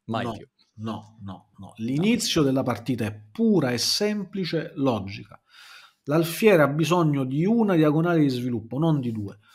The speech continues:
Speaker 2: Quando hai fatto E sei per sviluppare questo alfiere, non devi più fare G sei. D'accordo?
Speaker 1: Ok.
Speaker 2: Non devi avere paura di farti mangiare.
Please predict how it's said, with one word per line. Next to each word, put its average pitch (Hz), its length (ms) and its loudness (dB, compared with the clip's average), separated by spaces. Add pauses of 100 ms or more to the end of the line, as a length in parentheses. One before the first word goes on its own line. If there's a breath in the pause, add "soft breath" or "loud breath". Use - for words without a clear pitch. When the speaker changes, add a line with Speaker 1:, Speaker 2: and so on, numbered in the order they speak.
(160 soft breath)
Speaker 2:
Quando 214 340 2
hai 165 100 4
fatto 175 400 0
E 147 80 4
sei 113 640 0 (380)
per 156 120 2
sviluppare 143 540 2
questo 135 240 -2
alfiere, 117 420 -6
non 196 180 -4
devi 233 220 -4
più 233 140 -4
fare 104 280 -8
G 104 120 -14
sei. - 280 -20 (2000)
D'accordo? 143 800 -6
Speaker 1:
Ok. - 220 -20 (580)
Speaker 2:
Non 196 240 0
devi 214 180 4
avere 165 280 6
paura 156 280 2
di 143 80 -2
farti 135 360 -6
mangiare. 160 920 -6